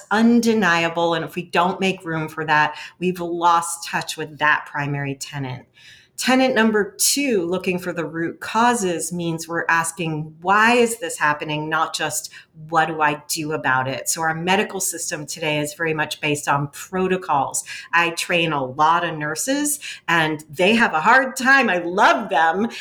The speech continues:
and they have a really hard time getting out of the protocol thinking. So let me just give you an example. I have Hashimoto's, autoimmune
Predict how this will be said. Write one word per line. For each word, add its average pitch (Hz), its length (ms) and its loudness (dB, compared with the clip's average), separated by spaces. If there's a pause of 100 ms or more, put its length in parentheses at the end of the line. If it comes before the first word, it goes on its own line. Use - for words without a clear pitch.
(100)
and 208 120 4
they 208 60 2
have 247 140 4
a 214 140 0
really 302 340 0
hard 247 260 2
time 220 280 2
getting 196 280 2
out 180 140 4
of 175 80 -4
the 170 100 -4
protocol 208 1120 0
thinking. 160 520 -4
So 170 260 0
let 175 140 2
me 180 80 2
just 180 260 -4
give 160 140 -4
you 156 160 -2
an 147 80 -2
example. 156 920 0 (280)
I 180 80 4
have 208 120 2
Hashimoto's, 196 920 0
autoimmune 160 640 -2